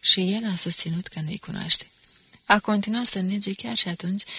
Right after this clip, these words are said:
când i-au arătat niște așa zise declarații, chipurile semnate de cei doi, prin care aceștia recunoșteau că el, Ulea Mihai, culesese și tipărese manifeste. Procesul expeditiv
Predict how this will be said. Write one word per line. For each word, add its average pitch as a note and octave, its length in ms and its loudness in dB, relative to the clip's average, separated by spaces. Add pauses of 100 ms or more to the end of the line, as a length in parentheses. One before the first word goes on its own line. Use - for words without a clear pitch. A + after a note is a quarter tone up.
(140)
când F#3 140 -2
i-au E3 160 0
arătat E3 300 -6
niște F3 420 2
așa F3+ 340 2
zise F#3 380 -2
declarații, E3+ 800 -2 (360)
chipurile G3+ 480 -4
semnate E3+ 460 -4
de D#3+ 120 -8
cei E3 260 -2
doi, F3 280 -6 (220)
prin G#3+ 180 -6
care A3 200 -4
aceștia F3+ 440 0
recunoșteau E3+ 580 -2
că - 120 -12
el, D3+ 380 -6
Ulea D#3+ 320 -8
Mihai, D#3+ 440 -6 (280)
culesese G3+ 560 0
și F#3 180 6
tipărese - 540 -4
manifeste. F3+ 680 -4 (2000)
Procesul A#3+ 640 2 (120)
expeditiv F#3 800 -2